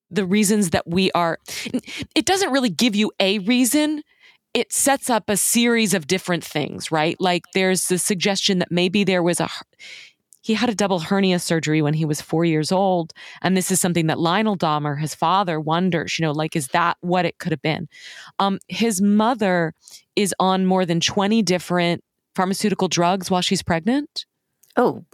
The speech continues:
Speaker 2: Oh.
Speaker 1: That's a lot.
Speaker 2: That's a lot.
Speaker 1: She suffered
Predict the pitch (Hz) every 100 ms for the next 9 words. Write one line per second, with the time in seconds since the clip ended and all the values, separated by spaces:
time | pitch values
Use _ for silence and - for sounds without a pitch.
0 | _ _ _ _ _ _ _ 214 262 -
1 | - _ _ _ _ _ _ _ 208 254
2 | 277 233 220 147 _ - _ _ 226 269
3 | 226 156 226 - 196 330 - - 247 -
4 | 226 220 233 185 151